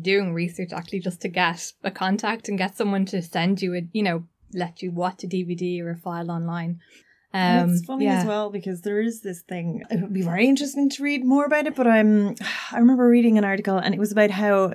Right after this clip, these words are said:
Speaker 2: there's certain men's work are lauded as genius,
Speaker 1: Mm-hmm.
Speaker 2: but women never get that status, even if they are seen as being good. You know, that they just don't kind of,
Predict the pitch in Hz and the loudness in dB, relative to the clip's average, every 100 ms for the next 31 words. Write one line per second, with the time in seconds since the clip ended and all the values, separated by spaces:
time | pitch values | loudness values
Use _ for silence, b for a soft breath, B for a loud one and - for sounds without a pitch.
0 | - 220 196 - 247 220 214 220 233 226 | 0 2 2 0 6 8 10 10 10 8
1 | 196 170 - - 190 190 190 190 196 175 | 0 -2 -8 -4 0 2 4 2 2 0
2 | 180 170 208 208 214 185 147 - - 226 | -2 -2 2 8 8 6 0 -14 -8 -4
3 | 208 202 196 202 208 214 214 196 180 180 | -2 -2 0 2 6 8 8 6 2 2
4 | 185 185 170 107 - _ _ - 202 185 | 2 0 0 -2 -8 _ _ -2 -2 0
5 | 180 175 - 262 269 190 - 226 214 202 | -4 -6 -4 0 2 2 2 2 4 2
6 | - 214 196 190 202 170 214 196 185 180 | 0 0 2 2 2 -2 -2 -2 -2 -4
7 | 190 180 202 202 175 165 - 196 185 185 | -4 -4 0 2 0 -4 -6 -4 -2 -4
8 | 175 208 180 190 - 214 202 190 - 202 | 2 2 2 -2 -2 0 0 -2 -6 -8
9 | 180 | -8